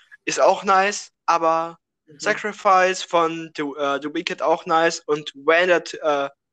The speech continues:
Speaker 1: Wander to, to L A with Justin Bieber ist auch ein nices Lied. Generell Juice world kennt ihr wahrscheinlich. Ähm, aktuell, warte, Fighting Demons.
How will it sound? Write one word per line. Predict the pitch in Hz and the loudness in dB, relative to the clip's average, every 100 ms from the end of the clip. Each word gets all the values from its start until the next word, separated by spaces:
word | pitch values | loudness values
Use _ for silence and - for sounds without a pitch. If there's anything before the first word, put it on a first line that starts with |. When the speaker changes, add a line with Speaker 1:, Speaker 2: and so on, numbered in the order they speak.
| - | -2
Speaker 1:
Wander | 147 160 156 | 0 2 -2
to, | 151 160 151 | -4 -6 -6
to | 147 - - 147 | -6 -10 -6 -4
L | 131 127 | -2 -4
A | 107 147 143 | -2 -4 -4
with | 139 131 - | -4 -6 -6
Justin | - 180 139 135 | -6 -6 -8 -6
Bieber | 139 127 120 | -2 -2 -2
ist | - | -4
auch | - 139 - | -2 -2 -4
ein | |
nices | 117 - - | -12 -12 -14
Lied. | 131 - _ - - - _ | -18 -20 _ -20 -20 -20 _
Generell | 160 180 185 208 202 | 0 2 2 2 2
Juice | 185 185 - | 0 -2 0
world | 175 190 190 185 - | 4 6 4 0 -4
kennt | 185 190 190 | -2 -2 -2
ihr | |
wahrscheinlich. | 175 180 190 185 185 180 - 165 | -4 -2 -4 -4 -8 -10 -8 -2
Ähm, | 165 160 170 160 _ _ _ _ _ _ _ _ _ - | 0 0 -6 -16 _ _ _ _ _ _ _ _ _ -10
aktuell, | 170 - 170 151 165 160 160 | -10 -8 -8 -4 -2 -2 -4
warte, | 160 160 165 160 160 - _ | -6 -8 -8 -8 -10 -16 _
Fighting | - 156 156 151 | -12 -10 -10 -10
Demons. | 156 165 160 160 151 - | -10 -8 -8 -8 -12 -14